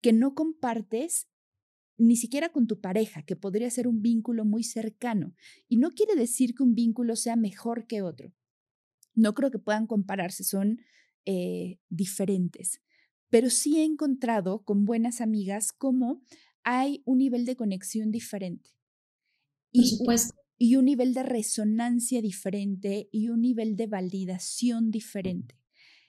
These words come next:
Speaker 1: Y esto creo que es indispensable para la vida y el buen funcionamiento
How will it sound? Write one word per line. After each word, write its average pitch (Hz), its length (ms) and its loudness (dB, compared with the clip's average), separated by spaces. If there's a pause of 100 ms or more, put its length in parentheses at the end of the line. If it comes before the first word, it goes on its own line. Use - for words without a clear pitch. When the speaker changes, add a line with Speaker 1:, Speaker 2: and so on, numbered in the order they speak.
(300)
Speaker 1:
Y 226 140 2
esto - 360 -4
creo 233 520 -2
que 233 100 -2
es - 120 0
indispensable 208 760 -2
para 190 240 -4
la 185 140 -2
vida 202 420 -4
y 202 120 0
el 196 80 -2
buen 202 160 -4
funcionamiento 196 920 -2